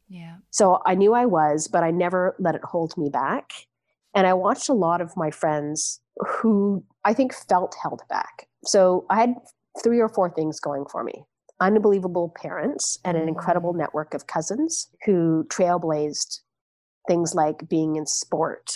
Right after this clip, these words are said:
Speaker 2: or being really successful business people or being entrepreneurial. Like, there was no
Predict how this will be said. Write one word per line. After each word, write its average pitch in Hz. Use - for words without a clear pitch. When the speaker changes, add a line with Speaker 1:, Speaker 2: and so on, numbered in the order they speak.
Speaker 2:
or 156
being 151
really 175
successful 165
business 151
people 135
or 156
being 160
entrepreneurial. 160
Like, 160
there 180
was 170
no 214